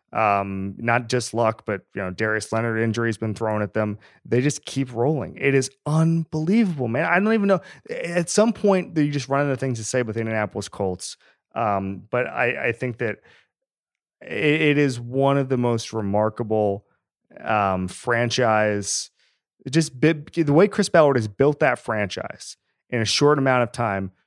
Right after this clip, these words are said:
to be sustainable and tough and a well-oiled machine. It's one of the team building jobs of the decade and, like, what, the quarter century, whatever, I, fifty years, I don't know.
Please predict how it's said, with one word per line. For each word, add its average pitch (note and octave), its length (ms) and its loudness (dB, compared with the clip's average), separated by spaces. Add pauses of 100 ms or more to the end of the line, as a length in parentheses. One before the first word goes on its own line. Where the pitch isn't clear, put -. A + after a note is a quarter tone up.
(120)
to B2 100 -2
be A#2 140 0
sustainable C#3 840 0
and G2 300 -6
tough - 500 -2 (460)
and G2+ 600 2
a C3 100 0
well-oiled B2+ 460 4
machine. A2+ 460 -2
It's A2+ 180 -8
one D3 140 2
of D#3+ 60 0
the C3+ 60 -2
team C3+ 340 -2
building A#2 300 2
jobs G#2 600 0
of G2+ 440 0 (300)
the G2 80 -6
decade D3+ 540 4
and, G#2+ 320 -2
like, G2 320 -4 (580)
what, A2+ 340 -2
the A#2 60 -8
quarter C3+ 320 2
century, C#3+ 460 0
whatever, C3 440 6
I, B2 140 4
fifty D3 460 0
years, D3 360 4
I A2+ 140 4
don't C3 140 2
know. G#2+ 300 2